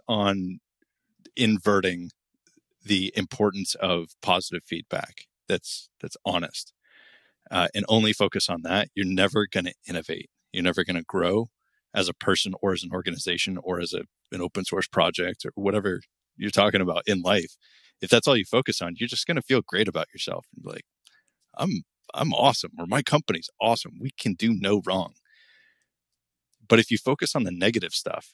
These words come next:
and not allow it to be a personal attack, but more of seeing it as the,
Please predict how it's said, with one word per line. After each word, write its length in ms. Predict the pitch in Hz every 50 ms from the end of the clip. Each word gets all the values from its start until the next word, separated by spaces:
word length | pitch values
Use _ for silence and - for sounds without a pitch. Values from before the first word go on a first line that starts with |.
| _ _
and 140 | 110 101 101
not 200 | 107 110 127 - -
allow 340 | 113 104 95 92 87 95 92
it 140 | 90 - -
to 80 | 92
be 160 | 85 - 92
a 80 | 87 92
personal 480 | - - - 101 - - - 80 76 78
attack, 400 | - - 120 120 107 - - - - -
but 140 | - 90 87 - _ _
more 300 | 104 98 98 98 95 95 90
of 140 | 90 90 -
seeing 380 | - - - 101 92 92 87
it 80 | 85 -
as 240 | 87 95 - - -
the, 240 | 90 87 90 85